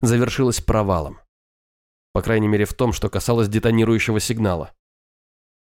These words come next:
Незачем было провоцировать Аноме сверх всякой меры. Правитель мог решиться на открытое убийство. Эцвейн направил речь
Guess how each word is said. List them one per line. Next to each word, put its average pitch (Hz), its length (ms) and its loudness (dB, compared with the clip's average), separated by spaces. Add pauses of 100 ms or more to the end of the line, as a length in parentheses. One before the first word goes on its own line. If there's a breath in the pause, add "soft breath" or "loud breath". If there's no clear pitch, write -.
(140)
Незачем 113 520 2
было 107 160 4
провоцировать 110 640 0
Аноме 110 260 2
сверх 101 300 -4
всякой 113 320 0
меры. 101 340 2 (840)
Правитель 120 480 2
мог 117 180 4
решиться 117 460 2
на 113 160 4
открытое 120 440 0
убийство. 117 640 0 (760)
Эцвейн 123 520 0
направил 113 400 2
речь 120 380 -2